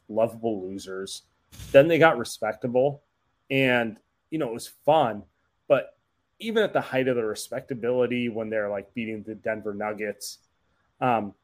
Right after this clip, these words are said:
did I think they're a title contender? No. You know, 'cause that, that's not what they do, right? They're, they're not, they're not that kind of team, right? Um, and then they did it,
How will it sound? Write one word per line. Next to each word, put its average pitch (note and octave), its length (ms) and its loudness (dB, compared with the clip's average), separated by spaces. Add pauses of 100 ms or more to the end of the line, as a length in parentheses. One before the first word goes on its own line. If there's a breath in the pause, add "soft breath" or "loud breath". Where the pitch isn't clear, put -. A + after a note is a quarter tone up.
(920)
did B2+ 100 -2
I A#2 100 0
think A2+ 280 -8
they're F#2+ 180 -8
a - 60 -12
title A#2 340 -6
contender? C#3 460 -4
No. - 420 -14 (200)
You B2 60 -4
know, A2 120 -2
'cause C3+ 160 0
that, C#3+ 180 4
that's D#3 200 0
not F3 100 2
what E3+ 140 0
they E3+ 100 0
do, F3+ 320 2
right? C3+ 260 0
They're, D3+ 200 0
they're E3 200 0
not, F3 280 0
they're G3+ 120 -2
not F3 200 2
that G2 200 -2
kind F#2 160 -10
of F2 100 -16
team, F2 280 -20 (160)
right? A#2+ 240 2 (500 soft breath)
Um, C3+ 380 4 (100)
and D3 140 0
then E3 100 2
they D#3 120 2
did C3 260 0
it, G2 220 0